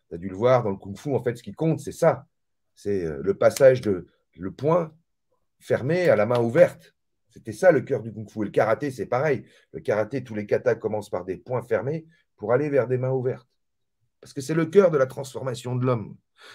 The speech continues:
C'est le cœur de cette sagesse ordinaire. C'est, je pourrais taper, mais non, je préfère caresser.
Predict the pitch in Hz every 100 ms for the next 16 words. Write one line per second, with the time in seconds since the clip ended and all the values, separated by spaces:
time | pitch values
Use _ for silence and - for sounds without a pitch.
0 | - 135 143 160 208 170 156 156 147 135
1 | 143 127 127 127 131 123 - - - -
2 | - - 185 156 131 147 170 190 160 _
3 | 110 127 127 104 - _ _ _ _ -
4 | - 107 92 - 73 71 - 82